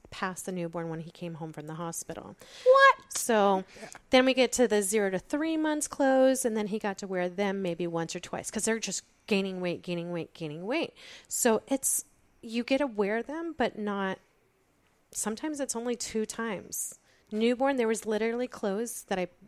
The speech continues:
Speaker 1: put up, um, put away in a box, and it was already like, "Let's pass them over to your best friend. Let's pass them over to my cousin," who thankfully we're also having boys. Um, our best friend has been the, um,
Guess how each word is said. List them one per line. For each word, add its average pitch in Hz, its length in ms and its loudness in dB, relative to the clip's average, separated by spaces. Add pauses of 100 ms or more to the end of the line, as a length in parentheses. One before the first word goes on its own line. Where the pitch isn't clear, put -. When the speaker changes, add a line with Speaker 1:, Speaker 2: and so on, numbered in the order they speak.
(320)
Speaker 1:
put 220 140 -2
up, 226 80 -2 (440)
um, 196 300 -2
put - 160 -6
away 208 200 -2
in 226 80 -4
a 220 60 -4
box, 262 460 -2 (360)
and 208 120 -2
it 202 80 0
was 196 160 -2
already 196 300 -2
like, 185 200 -6 (360)
"Let's 202 140 -8
pass 196 260 0
them 214 100 -4
over 190 160 -2
to - 140 -8
your 196 80 -2
best 185 320 -4
friend. 180 180 -2
Let's 170 160 -4
pass 196 260 -4
them 196 120 -6
over 180 180 -6
to 175 100 -10
my 175 120 -6
cousin," 175 360 -6
who 226 120 0
thankfully 254 480 -2
we're 175 160 -2
also 180 280 -2
having 165 300 -6
boys. - 560 -6 (460)
Um, 190 440 0 (160)
our 208 140 2
best 196 320 -2
friend 208 200 -4
has 196 200 -4
been 185 400 -2
the, 185 340 -2
um, 175 500 -6